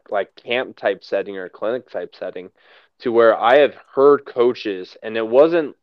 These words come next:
just, like, for one round, 'cause I've had, I, I've heard of, uh, something called, like, a war mode or, like, a war round or whatever, where you have to swing at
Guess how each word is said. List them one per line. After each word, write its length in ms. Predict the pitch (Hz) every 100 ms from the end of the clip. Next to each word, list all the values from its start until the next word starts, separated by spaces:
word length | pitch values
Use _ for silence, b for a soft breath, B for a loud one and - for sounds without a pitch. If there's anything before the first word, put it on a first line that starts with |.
| -
just, 400 | 110 123 120 -
like, 220 | 120 107 -
for 100 | 104
one 280 | 98 107 98
round, 340 | 95 90 87
'cause 140 | 110 110
I've 140 | 107
had, 320 | 131 123 123 -
I, 160 | 113 110 110 107
I've 200 | 101 _ _ _ _ _ -
heard 180 | 143 135
of, 220 | 135 120
uh, 280 | 87 85 98
something 380 | - 120 - 123
called, 240 | 123 117
like, 160 | 113 -
a 100 | 92
war 560 | 90 95 107 117 120 -
mode 440 | 123 120 127 123
or, 260 | 123 101 92
like, 180 | 101 95
a 60 |
war 360 | 92 90 98 104
round 300 | 113 117 113
or 120 | 113
whatever, 320 | 110 113 110 101
where 160 | 98
you 180 | 98 98
have 220 | 104 104
to 100 | 101
swing 320 | - - 107
at 100 | 95